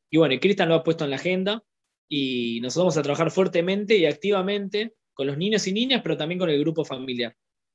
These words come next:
Entonces, nosotros, una vez que estemos inaugurados los espacios, vamos a hacer una convocatoria. Importante, Avi, me parece destacar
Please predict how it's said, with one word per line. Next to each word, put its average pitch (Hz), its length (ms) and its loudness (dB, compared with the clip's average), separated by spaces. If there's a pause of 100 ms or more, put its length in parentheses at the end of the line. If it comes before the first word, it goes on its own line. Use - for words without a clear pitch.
Entonces, 143 120 2
nosotros, 196 360 2
una 180 140 4
vez 180 100 4
que 175 100 -2
estemos 170 400 -2
inaugurados 156 380 4
los 147 160 2
espacios, 214 480 0
vamos 170 180 -2
a 139 40 -4
hacer 156 120 -6
una 151 100 -6
convocatoria. 131 840 2 (540)
Importante, 160 580 4
Avi, 185 220 4
me 160 120 2
parece 160 320 0
destacar 156 540 0